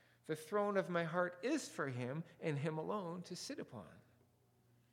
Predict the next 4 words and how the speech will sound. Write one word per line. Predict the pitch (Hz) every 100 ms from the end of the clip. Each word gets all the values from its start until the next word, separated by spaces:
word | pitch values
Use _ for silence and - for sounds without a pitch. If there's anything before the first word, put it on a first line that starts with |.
| _ _ _ _ _ _ _ _ _ _ _ - - -
And | 135
you | 147
must | 165 -
choose. | - 110 104